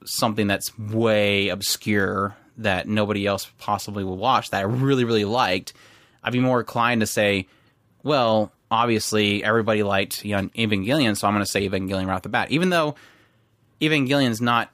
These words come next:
technically my number one show of all time, I'm still gonna say it because I know that so many other people have agreed that's a really good show. Whereas Shogun Roku, even though I do wanna say, "Go watch Shogun Roku,"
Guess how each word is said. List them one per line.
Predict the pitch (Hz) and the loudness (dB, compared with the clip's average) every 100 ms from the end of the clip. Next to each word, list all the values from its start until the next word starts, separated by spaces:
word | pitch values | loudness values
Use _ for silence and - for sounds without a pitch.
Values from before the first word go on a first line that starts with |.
| _ | _
technically | - 135 - 117 117 107 | -6 -4 -2 -2 0 2
my | 104 104 | 2 2
number | 107 104 | 2 0
one | 101 101 | 0 -2
show | 98 110 | 0 2
of | 101 | 2
all | 95 | 2
time, | 95 214 220 135 123 127 _ - | 0 0 2 2 0 -4 _ -6
I'm | 156 | -2
still | 208 | 0
gonna | 202 120 | 2 0
say | - 147 | 0 -2
it | 117 | -2
because | 120 117 | -4 -2
I | 110 | 0
know | 110 165 208 | 2 2 2
that | 156 | 0
so | - - 175 | -4 0 2
many | 180 165 | 2 2
other | 147 | 0
people | 175 - 131 | -2 -2 -2
have | 127 | -2
agreed | 110 110 175 254 151 143 _ _ _ | -2 -2 0 2 2 -2 _ _ _
that's | - 151 | -2 0
a | 147 | 2
really | 123 131 127 | 2 2 2
good | 117 120 | 0 -2
show. | - 226 202 80 - - - _ _ | 0 2 2 2 -4 -18 -20 _ _
Whereas | 131 135 127 110 - - | 0 2 2 0 -4 -8
Shogun | - 160 143 120 | -2 0 0 2
Roku, | 165 - 143 | 0 0 0
even | 135 131 | 2 2
though | 123 | 2
I | 113 | 2
do | 117 156 | 0 0
wanna | 135 110 | 0 0
say, | 143 117 | -2 0
"Go | 151 | 0
watch | 147 143 - | 2 0 0
Shogun | 165 131 127 | 0 0 2
Roku," | 165 - 123 117 | 0 2 0 0